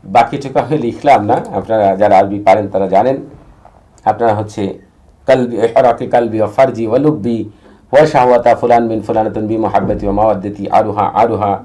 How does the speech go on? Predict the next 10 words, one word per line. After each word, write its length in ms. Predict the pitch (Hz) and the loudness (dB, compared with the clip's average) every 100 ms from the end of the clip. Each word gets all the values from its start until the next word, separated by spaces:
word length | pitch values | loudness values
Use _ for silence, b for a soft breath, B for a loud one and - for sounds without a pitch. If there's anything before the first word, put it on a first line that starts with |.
| - | -6
আসাতু 420 | 95 - 101 104 | -4 -2 -2 -2
আসাতু। 480 | 101 - 104 110 104 104 b b b - | -4 -2 -2 -4 -8 -10 b b b -6
আমি 180 | 113 | -6
শেষটুকু 520 | 113 123 - - 110 110 | -4 -8 -10 -12 -8 -6
লিখি, 280 | 101 - | -6 -8
বারাকাল্লাহু 640 | 107 101 95 95 90 90 92 | -2 0 0 -2 -4 -6 -6
ফিকুম 320 | 98 95 95 | -12 -8 -6
ওয়া 100 | 87 | -4
আলাইকুম 340 | 90 101 107 | -6 -8 -8
লিখি, 320 | 101 98 131 | -8 -8 -12